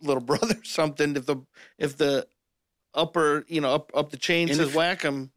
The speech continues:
Speaker 1: that's what you do.
Speaker 2: And if you believe the F B I, if you believe that Lamole could put Ferrara away on two murders from the seventies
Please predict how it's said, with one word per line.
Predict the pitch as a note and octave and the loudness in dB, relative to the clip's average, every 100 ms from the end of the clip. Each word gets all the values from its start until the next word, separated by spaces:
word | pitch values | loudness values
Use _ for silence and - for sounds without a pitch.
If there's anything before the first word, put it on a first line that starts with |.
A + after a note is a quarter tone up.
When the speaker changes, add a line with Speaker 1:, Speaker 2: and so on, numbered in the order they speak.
| - | -6
Speaker 1:
that's | C#3+ C#3 | -4 -2
what | D3 | -6
you | |
do. | C#3 D#3 A#2 - | -4 -4 -6 -8
Speaker 2:
And | D3 | -6
if | E3 E3 | -6 -4
you | F3+ | -4
believe | D3 D3+ E3+ A3+ A3+ F3 | 0 2 2 0 -2 -4
the | E3 | -2
F | D3 C#3 | -2 -4
B | - B2 | -4 0
I, | E3 D#3 - - - _ _ _ _ _ _ _ _ _ _ _ _ | 0 -2 -6 -10 -18 _ _ _ _ _ _ _ _ _ _ _ _
if | C#3 C3 | -4 -4
you | D3 D#3 | -4 -2
believe | C#3+ C#3+ C#3+ F#3 F3 D#3+ D#3 - - _ _ _ _ _ _ _ _ _ | 0 2 2 0 0 -2 -4 -12 -20 _ _ _ _ _ _ _ _ _
that | - B2 - | -4 -4 -2
Lamole | A#2+ A2+ C3 C#3+ D3 C3+ - | 0 0 2 2 2 -2 -4
could | - A2+ - | -4 -6 -6
put | - C#3+ - _ _ _ _ _ _ _ | -4 -2 -2 _ _ _ _ _ _ _
Ferrara | - A#2 A#2 A#2 G#2+ | -4 0 0 0 0
away | G#2 F#2+ A2+ A#2 G2+ F#2+ _ _ _ _ _ _ _ - | 0 -2 0 0 -2 -6 _ _ _ _ _ _ _ -8
on | F#2 | -8
two | - B2+ | -4 -4
murders | A2 A2+ G#2 F#2+ | 0 0 -2 -4
from | - F#2+ | -6 -10
the | |
seventies | - - F3+ C3+ D#2+ D#2 D#2 - | -8 -6 -4 -4 -8 -12 -20 -20